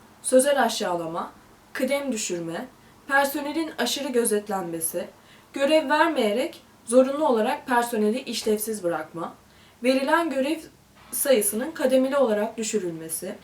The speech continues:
gelen önerilerin kasıtlı olarak göz ardı edilmesi veya hor görülmesi, liyakatsiz transferler, bilgilerin kasten verilmemesi,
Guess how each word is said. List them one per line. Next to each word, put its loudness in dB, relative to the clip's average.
gelen 4
önerilerin 2
kasıtlı 2
olarak 2
göz 2
ardı 2
edilmesi -4
veya 6
hor 6
görülmesi, -4
liyakatsiz 4
transferler, -2
bilgilerin -2
kasten 0
verilmemesi, 0